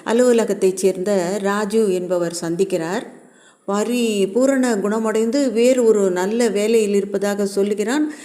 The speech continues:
அவனுடைய நடை, உடை, பாவனை எல்லாம் அப்படித்தான் அதை நம்பும்படி இருந்தது. அதை நம்பி ஒரு நாள் அவனை அந்த அலுவலகத்தில் பார்க்க போன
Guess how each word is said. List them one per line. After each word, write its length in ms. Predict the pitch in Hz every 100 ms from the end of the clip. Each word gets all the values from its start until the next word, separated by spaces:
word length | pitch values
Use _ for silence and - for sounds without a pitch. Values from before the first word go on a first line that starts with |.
| -
அவனுடைய 460 | 247 262 247 226 220
நடை, 360 | 202 208 233
உடை, 360 | 220 214 220 220
பாவனை 440 | 208 214 220 214
எல்லாம் 400 | 214 226 247 262
அப்படித்தான் 540 | 226 233 247 240 262 254
அதை 240 | 226 220
நம்பும்படி 560 | 214 214 262 240 247 240
இருந்தது. 680 | 254 247 196 143 - - - - _ - -
அதை 380 | 247 254 254 226
நம்பி 500 | 220 247 311 277 226
ஒரு 220 | 208 202
நாள் 240 | 208 220
அவனை 380 | 208 190 190 180
அந்த 220 | 175 180
அலுவலகத்தில் 760 | 170 196 220 202 190 190 170 165
பார்க்க 360 | 175 190 196
போன 560 | 196 180 175 160 156 -